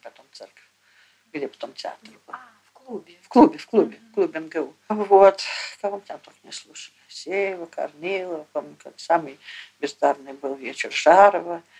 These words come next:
Speaker 2: ещё кого-то там. Но он их как-то знал хорошо. А я больше, э, знала и увлекалась девятнадцатым веком. И здесь у нас вот, внимание, он меня современными, а я его старыми.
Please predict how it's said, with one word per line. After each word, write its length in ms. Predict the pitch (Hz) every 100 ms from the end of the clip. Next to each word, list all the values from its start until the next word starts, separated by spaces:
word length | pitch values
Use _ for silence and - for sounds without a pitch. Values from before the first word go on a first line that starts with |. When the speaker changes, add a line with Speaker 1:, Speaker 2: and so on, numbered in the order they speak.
| _ _ _ _ _ _
Speaker 2:
ещё 340 | - - 190 202
кого-то 460 | - 175 165 - _
там. 160 | - 170 _ _ _ _ _
Но 120 | 214 302
он 100 | 339
их 60 |
как-то 260 | 254 254 247
знал 300 | - 156 143
хорошо. 460 | - - - - - - - _
А 140 | 185 190
я 220 | 240 403
больше, 460 | 294 302 330 -
э, 760 | 320 320 - 220 202 185 175 170 - - - - _ _
знала 300 | - 208 240
и 40 | 254
увлекалась 500 | 226 208 190 214 220 -
девятнадцатым 720 | 269 - - - - - 156
веком. 340 | 147 135 - -
И 80 | 175
здесь 340 | 170 247 -
у 40 | 175
нас 200 | 190 -
вот, 160 | - 170
внимание, 460 | _ _ - -
он 180 | 139 160
меня 420 | 151 143 156 151 - _ _
современными, 720 | - 156 175 208 320 247 - - -
а 40 |
я 40 | 156
его 140 | 220 185
старыми. 360 | - - -